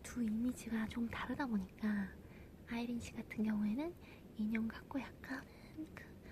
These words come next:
차가운 느낌? 음, 아시죠? 차가운 듯한 그런 느낌이라면 조이는 약간 귀염귀염하고 약간 차가워 보이지만 그 안에 따뜻함이 있는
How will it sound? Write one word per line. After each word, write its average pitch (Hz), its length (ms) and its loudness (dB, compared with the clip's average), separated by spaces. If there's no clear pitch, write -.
차가운 - 420 -10
느낌? - 380 -10
음, - 60 -10
아시죠? - 320 -10
차가운 285 420 -6
듯한 262 340 -6
그런 269 240 -2
느낌이라면 226 880 -4
조이는 269 440 -6
약간 - 240 -10
귀염귀염하고 254 920 0
약간 240 440 -4
차가워 277 440 2
보이지만 226 480 4
그 226 260 -2
안에 208 200 4
따뜻함이 - 520 0
있는 196 200 4